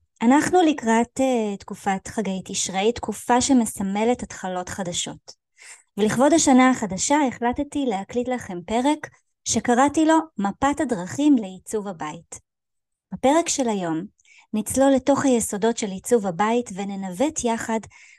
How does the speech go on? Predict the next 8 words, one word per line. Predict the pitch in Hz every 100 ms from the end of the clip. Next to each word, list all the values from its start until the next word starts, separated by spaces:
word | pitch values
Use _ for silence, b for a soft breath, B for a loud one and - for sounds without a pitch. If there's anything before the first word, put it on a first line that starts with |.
| -
בתהליך | 208 - 196 196 220 330 -
בקלות. | 196 202 190 160 - - - _ _ _ _ _ _ _ - -
החל | 220 - 269 294
ממציאת | 302 254 - 214 208
סגנון | - 220 214 208
העיצוב | 214 185 - 233 262 262 277 B B B
ועד | 190 226 254 262
לבחירת | 269 214 - 202 220 233